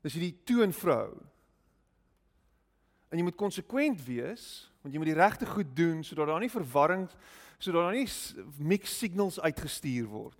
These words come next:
nie. So jy wil nie die hond verwar nie. Jy wil, jy wil die hele tyd die regte goed sê en doen. Jy moet die hele tyd oor en oor konsekwent wees. Konsekwent wees.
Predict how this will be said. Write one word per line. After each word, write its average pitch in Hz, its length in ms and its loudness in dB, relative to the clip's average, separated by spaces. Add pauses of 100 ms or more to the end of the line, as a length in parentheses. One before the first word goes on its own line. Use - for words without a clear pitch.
nie. - 100 -18 (800)
So - 120 -6
jy 170 100 4
wil 208 120 2
nie 285 100 2
die 240 80 4
hond 190 260 2
verwar 143 480 4
nie. 98 240 -14 (1040)
Jy 147 80 -4
wil, 165 160 -2
jy 160 160 -2
wil 165 80 -2
die 165 100 0
hele 226 140 6
tyd 262 140 2
die 185 80 2
regte 170 340 2
goed - 220 -6 (100)
sê 202 380 0
en 160 160 -2
doen. 165 180 2
Jy 139 120 -2
moet 127 100 -6
die 165 60 4
hele 208 120 4
tyd 208 200 2 (360)
oor 202 160 10
en 185 160 -2
oor 180 280 10 (420)
konsekwent 175 880 -2
wees. 110 440 -8 (3000)
Konsekwent 170 960 -4
wees. 113 460 -10